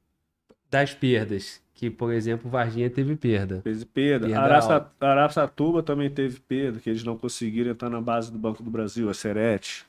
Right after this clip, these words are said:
Speaker 1: Ontem teve perda,
Speaker 2: On-,
Speaker 1: domingo.
Speaker 2: do-, domingo
Speaker 1: Domingo.
Speaker 2: não conseguiram retirar da Proforte, lá da Tesouraria da Transporte de Valor. Então, é, eles sim, tem, tem esse risco? Tem, mas tá calculado. Pra eles tá calculado.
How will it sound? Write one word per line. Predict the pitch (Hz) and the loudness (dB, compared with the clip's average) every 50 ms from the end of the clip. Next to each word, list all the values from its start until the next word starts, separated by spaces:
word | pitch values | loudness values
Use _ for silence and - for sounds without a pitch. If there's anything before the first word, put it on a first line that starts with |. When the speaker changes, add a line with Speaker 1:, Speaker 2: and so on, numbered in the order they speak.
| _ 95 95 | _ -8 -2
Speaker 1:
Ontem | - 143 170 180 175 151 135 | 0 2 2 2 2 0 -2
teve | 131 131 127 117 117 | -2 -2 -2 -2 -4
perda, | 113 - 123 117 113 110 | -2 0 0 0 2 4
Speaker 2:
On-, | 120 131 139 147 156 160 165 | 6 6 8 10 10 10 8
Speaker 1:
domingo. | 156 131 110 | 8 6 4
Speaker 2:
do-, | 107 139 139 131 127 123 | 4 4 4 4 4 2
domingo | 120 135 135 127 127 139 143 151 135 135 127 | 2 2 2 2 4 6 6 6 6 6 4
Speaker 1:
Domingo. | 117 104 98 | 4 2 0
Speaker 2:
não | 107 127 127 127 | 0 0 0 0
conseguiram | 131 131 127 - - 123 113 120 123 127 117 | 0 -2 -4 -2 -2 -2 0 2 2 2 2
retirar | 120 117 113 - - 117 113 117 120 120 | 2 0 -2 -2 -2 0 0 0 0 0
da | 113 107 98 | 0 -2 -2
Proforte, | - - 110 101 - - - 113 110 110 104 - | -2 -4 -4 -4 -4 -6 -4 -2 -2 -2 -2 -4
lá | 107 107 110 110 | -4 -4 -2 -2
da | 104 101 | -4 -6
Tesouraria | 101 - - 113 110 107 107 107 107 107 104 104 101 101 | -6 -8 -10 -6 -4 -2 0 0 0 0 0 0 0 -2
da | 101 104 104 101 98 95 92 90 - - _ _ _ _ | -2 -2 -4 -4 -4 -4 -6 -8 -12 -20 _ _ _ _
Transporte | - 110 107 101 - - 110 104 101 104 | -4 -4 -4 -4 -2 -4 -4 -4 -4 -6
de | 104 104 | -8 -6
Valor. | 101 101 98 101 107 110 110 98 95 90 | -4 -2 -2 0 0 0 -2 -2 -4 -6
Então, | 98 110 - - 113 120 139 165 196 - _ _ _ _ _ _ _ _ _ _ _ _ _ _ _ - | -10 -10 -6 -4 -4 -4 -4 -6 -10 -12 _ _ _ _ _ _ _ _ _ _ _ _ _ _ _ -10
é, | - 107 104 104 101 98 95 92 82 - 107 113 - _ _ _ _ _ _ _ _ _ _ _ _ _ | -6 -4 -4 -2 -2 -2 -4 -4 -6 -8 -10 -16 -20 _ _ _ _ _ _ _ _ _ _ _ _ _
eles | - 110 110 131 131 - | -6 -4 -4 -4 -4 -6
sim, | - - 233 208 143 | -4 -2 -2 -2 0
tem, | - 135 135 143 139 | 0 2 2 2 0
tem | 143 - 139 151 | 2 2 4 4
esse | 151 151 - 147 | 4 4 2 2
risco? | 131 139 151 190 196 - - - - - | 4 4 4 4 2 0 -4 -10 -14 -10
Tem, | - 202 190 180 | -6 -4 -4 -2
mas | 170 151 127 120 - | -2 -2 -4 -4 -2
tá | - 143 139 156 | 0 2 2 2
calculado. | 160 - 165 165 - 175 156 135 123 123 120 117 | 2 0 -2 -2 -2 -2 0 0 0 0 -2 -2
Pra | - - 139 135 131 | 2 4 6 8 8
eles | 131 147 160 151 | 8 6 6 2
tá | - 180 170 | 0 -4 -2
calculado. | - 175 175 - - 143 113 101 90 - | -2 -2 -4 -4 -4 -6 -6 -6 -8 -10